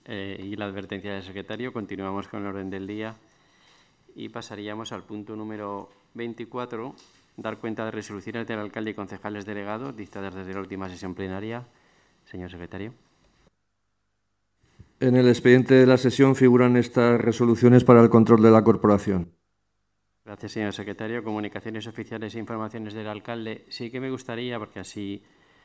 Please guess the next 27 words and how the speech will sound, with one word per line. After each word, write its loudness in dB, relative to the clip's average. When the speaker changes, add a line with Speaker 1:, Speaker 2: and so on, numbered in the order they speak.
Speaker 1:
lo -8
hemos -10
comentado -10
esta -12
mañana, -10
trasladar -12
al -10
Pleno -12
que -10
hoy -8
he -8
recibido -8
en -12
la -10
alcaldía -8
a -10
Ignacio -10
Almudévar, -8
presidente -6
durante -8
veinte -6
años -4
de -8
la -6
Federación -10
de -8
Polígonos, -8